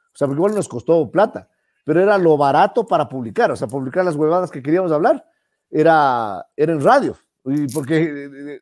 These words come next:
me acuerdo clarito en el primer, eh, borrador del proyecto, eh, el proyecto, eh, de humor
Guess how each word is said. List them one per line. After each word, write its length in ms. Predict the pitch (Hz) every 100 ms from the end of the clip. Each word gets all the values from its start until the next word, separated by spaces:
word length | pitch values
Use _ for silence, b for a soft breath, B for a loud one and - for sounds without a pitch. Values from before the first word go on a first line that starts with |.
| 160
me 100 | 165
acuerdo 320 | 156 202 180
clarito 300 | 139 175 180
en 80 | 175
el 200 | 143 113 _ _ _
primer, 380 | 151 151 175 175
eh, 200 | 156 143
borrador 680 | 147 143 143 151 175 131 _ _ -
del 360 | 135 131 123
proyecto, 840 | - 156 143 160 165 - 170 120 _ _ _ _ _
eh, 480 | 123 127 120 117 107
el 160 | 156
proyecto, 640 | 127 143 147 147 180 151 143
eh, 240 | 123 117 110
de 180 | 123
humor 680 | 127 131 131 160 170 135 110